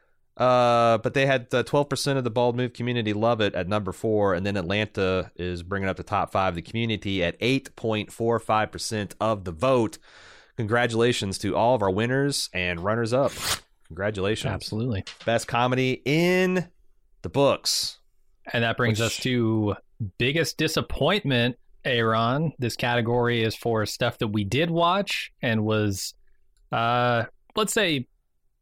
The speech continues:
Speaker 2: at least a little anticipated, if not highly anticipated, uh, by us, and it turned out to be less than we hoped for.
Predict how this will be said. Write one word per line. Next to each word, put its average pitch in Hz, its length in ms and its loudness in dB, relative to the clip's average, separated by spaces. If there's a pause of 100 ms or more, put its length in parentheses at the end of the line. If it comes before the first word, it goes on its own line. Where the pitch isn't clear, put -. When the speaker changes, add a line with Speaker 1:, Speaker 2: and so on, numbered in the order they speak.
(520)
Speaker 2:
at 185 260 0
least 220 280 0
a 160 40 0
little 175 340 2
anticipated, 196 680 0
if - 120 -4
not 123 180 2
highly 143 300 0
anticipated, 151 760 0 (300)
uh, 107 380 0
by 120 300 -2
us, 143 500 -2
and 110 260 2
it 101 60 -2
turned 120 220 0
out 110 200 0
to 113 200 0
be 110 200 0
less 104 240 0
than 107 120 -2
we 95 100 0
hoped 92 240 -4
for. 87 320 -8